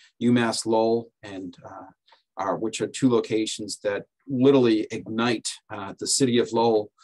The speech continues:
uh, when the students come back. Uh, so this is a great piece that we're working with the hotels, the restaurants, and the attractions,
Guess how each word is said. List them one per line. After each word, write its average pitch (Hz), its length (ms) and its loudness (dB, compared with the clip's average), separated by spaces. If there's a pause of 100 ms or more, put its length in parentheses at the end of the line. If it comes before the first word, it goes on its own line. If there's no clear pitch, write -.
(240)
uh, 92 180 -14
when 104 260 -8
the 104 100 -8
students 110 460 0
come 107 240 -8
back. 107 400 -4 (120)
Uh, 95 280 -16
so 101 340 -6 (320)
this 120 160 -2
is 104 100 -8
a 104 80 -2
great 110 380 0
piece - 380 -6
that 92 200 -2
we're 110 120 -2
working 110 420 -2
with 104 260 -8 (420)
the 107 60 0
hotels, 104 680 0 (320)
the 107 100 -2
restaurants, 101 640 -4
and 104 80 -12
the 98 80 -8
attractions, 95 720 -8